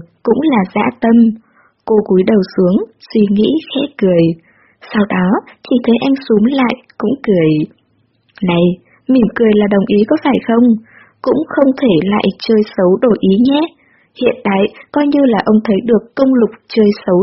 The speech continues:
giả ngu của cô." Chương hai tư, không có thuốc chữa. Hứa Tầm Sinh cẩn thận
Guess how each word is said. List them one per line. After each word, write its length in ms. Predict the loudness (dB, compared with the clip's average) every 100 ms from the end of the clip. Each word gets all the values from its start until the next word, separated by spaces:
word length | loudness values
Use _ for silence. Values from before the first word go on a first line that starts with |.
| 0
giả 120 | -2 -2
ngu 200 | 0 0 0
của 180 | -2 -4
cô." 180 | -2 0 2 0 -6 _ _ _ _ _ _ _ _ _ _ _ _ _ _ _ _ _ _ _ _ _ _ _ _ _ _ _ _ _ _ _ _ -4
Chương 220 | 0 2 4
hai 120 | 2 0
tư, 120 | 2 2 2 -2 _ _
không 280 | -10 -2 -2 0
có 80 | -2
thuốc 160 | -4 -4 -4
chữa. 180 | -2 -2 -4 _ _ _ _ _ _ _ _ _ _ _ _ _
Hứa 160 | 0 0 2
Tầm 120 | 0 2
Sinh 140 | 2 2
cẩn 120 | 0 -2
thận 120 | -2